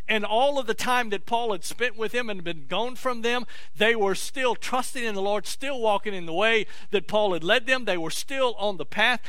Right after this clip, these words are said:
that they needed to be. Their faith was still strong. Their faith was still in place. And let me tell you what it did. It encouraged Paul's heart.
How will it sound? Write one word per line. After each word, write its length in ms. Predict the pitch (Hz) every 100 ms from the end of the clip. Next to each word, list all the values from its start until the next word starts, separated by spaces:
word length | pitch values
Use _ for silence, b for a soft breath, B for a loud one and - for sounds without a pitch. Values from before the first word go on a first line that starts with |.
| B 226
that 180 | 180
they 120 | 196 208
needed 320 | 208 269 214
to 40 |
be. 220 | 196 214 214
Their 180 | 175
faith 380 | 156 - 269 254
was 180 | 208 165
still 300 | - 269 262
strong. 360 | - 214 202 196
Their 120 | 190
faith 320 | - 254 208
was 160 | 185 -
still 320 | - 294 240
in 140 | 175
place. 340 | 185 196 208 - B
And 80 | 165
let 80 | 208
me 80 | 262
tell 160 | 233
you 80 | 226
what 140 | 220 202
it 80 |
did. 180 | 208 190 B -
It 140 | 196
encouraged 640 | 165 151 - 233 170 - -
Paul's 320 | 175 147 123
heart. 360 | 147 123 127